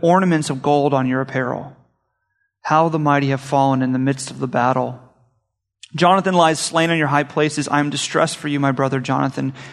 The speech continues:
Very pleasant have you been to me. Your love to me was extraordinary, surpassing the love of women.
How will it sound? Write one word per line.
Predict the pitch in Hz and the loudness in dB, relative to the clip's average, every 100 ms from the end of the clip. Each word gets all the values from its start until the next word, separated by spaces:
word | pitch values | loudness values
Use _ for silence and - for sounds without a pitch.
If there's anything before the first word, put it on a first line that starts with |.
| - | -8
Very | - 165 | 0 0
pleasant | 170 - 160 156 | 0 0 0 0
have | 139 131 | -2 -2
you | 135 | -2
been | 139 135 | -2 -2
to | 131 | -2
me. | 135 135 - - _ _ _ _ - | -2 -4 -8 -18 _ _ _ _ 0
Your | 151 | 2
love | 151 170 165 | 4 4 2
to | 156 | -4
me | 151 | 0
was | 151 | 0
extraordinary, | 143 - - 151 151 143 135 | 0 -4 0 2 2 2 2
surpassing | 135 - - 151 156 160 143 | 0 -4 -2 -2 0 -4 -2
the | |
love | 135 139 139 | 0 0 0
of | 135 135 | -4 -2
women. | 139 135 127 | 0 0 -2